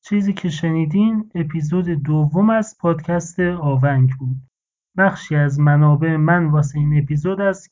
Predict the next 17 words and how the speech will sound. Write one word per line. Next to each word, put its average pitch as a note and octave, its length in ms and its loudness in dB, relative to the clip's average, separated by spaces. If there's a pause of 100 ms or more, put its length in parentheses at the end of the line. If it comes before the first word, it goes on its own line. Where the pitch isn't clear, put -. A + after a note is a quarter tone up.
کلاس‌ها D#3+ 560 -2
و F#3 320 0
اساتید D#3+ 540 -4
مختلفی E3+ 840 0
بود F#3+ 220 -2
که - 160 -6
خودم F#3+ 420 0
ازشون F3 460 -2
این E3+ 200 0
نکات D#3 380 -4
رو D#3+ 340 -6
آموخته C#3 440 -2
بودم. A#2+ 320 -6 (920)
اما G#3 220 2
بخشی G#3 440 0
از G#3+ 200 0
مطالب، G#3 720 2